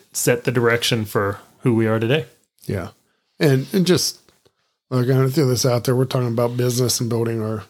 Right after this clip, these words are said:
Speaker 2: <clears throat> business on the rock. And I'm gonna say in life, we, we build our, uh,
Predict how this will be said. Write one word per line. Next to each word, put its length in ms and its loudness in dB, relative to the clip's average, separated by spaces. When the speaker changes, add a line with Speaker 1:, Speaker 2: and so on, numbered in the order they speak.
Speaker 2:
<clears throat> 760 -2
business 360 2
on 120 0
the 60 0
rock. 380 0
And 200 -6
I'm 480 -18
gonna 120 4
say 240 2
in 160 2
life, 340 0
we, 120 -2
we 140 0
build 200 2
our, 320 0
uh, 300 -4